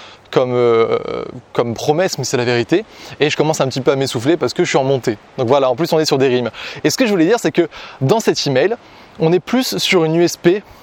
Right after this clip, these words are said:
d'émotion. On est plus sur une U S P d'avenir, on est plus sur une U S P de visualisation. C'est-à-dire que là, je te parle pas énormément des bénéfices. Je te dis pas le guide, ça va te permettre de faire ça, ça, ça.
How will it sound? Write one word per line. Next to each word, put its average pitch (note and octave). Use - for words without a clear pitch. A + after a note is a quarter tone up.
d'émotion. D3+
On D3
est D#3+
plus G#3+
sur -
une D3+
U D3
S C#3+
P E3+
d'avenir, D#3
on D3
est C#3+
plus F#3
sur E3+
une D3
U D3
S C#3+
P F#3
de C3+
visualisation. D3+
C'est-à-dire F#3
que D3
là, F3
je -
te -
parle E3+
pas -
énormément D#3
des C3+
bénéfices. C3
Je -
te -
dis B2+
pas F3+
le E3
guide, D#3
ça D3
va A#2+
te -
permettre C3+
de C3
faire -
ça, D#3
ça, C#3
ça. A#2+